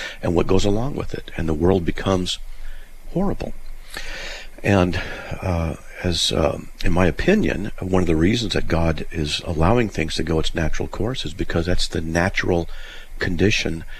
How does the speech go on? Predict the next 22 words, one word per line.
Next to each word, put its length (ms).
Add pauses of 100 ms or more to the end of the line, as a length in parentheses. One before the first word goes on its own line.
(120)
that 160
sin 460
brings 340
us 180
to. 240 (400)
Sin 360
brings 260
us 120
to 120
death, 400
Romans 240
six 220
twenty-three. 560
And, 120 (560)
and, 240
uh, 120
Genesis 360
two 200
seventeen, 500
God 260
said 220
to, 220